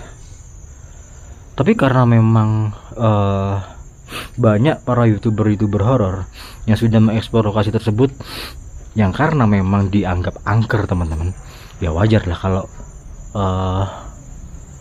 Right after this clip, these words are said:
lokasi-lokasi yang sudah terbengkalai dan tidak dihuni selama lebih dari empat puluh hari itu sudah dimasukin yang lain ya.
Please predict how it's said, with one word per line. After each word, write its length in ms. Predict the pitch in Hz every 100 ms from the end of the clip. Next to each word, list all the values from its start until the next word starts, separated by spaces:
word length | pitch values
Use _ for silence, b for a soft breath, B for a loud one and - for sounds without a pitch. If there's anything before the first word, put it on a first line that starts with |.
| - - - 113
lokasi-lokasi 720 | 104 98 110 104 98 - 110
yang 80 | 95
sudah 480 | 101 104 98 - - - - - - - - - - - -
terbengkalai 800 | 110 104 95 98 95 107 117 113
dan 160 | 98 95
tidak 240 | 110 104
dihuni 400 | 101 101 104 117
selama 400 | 113 104 104 101
lebih 280 | 104 101 107
dari 120 | 104 101
empat 160 | 101
puluh 240 | 110 107 110
hari 280 | 131 127 143 - - B B B B B -
itu 400 | 117 139 135 131 120
sudah 200 | - 113 101
dimasukin 600 | 101 92 92 107 104 104
yang 160 | 101 92
lain 280 | 92 113 101
ya. 200 | 101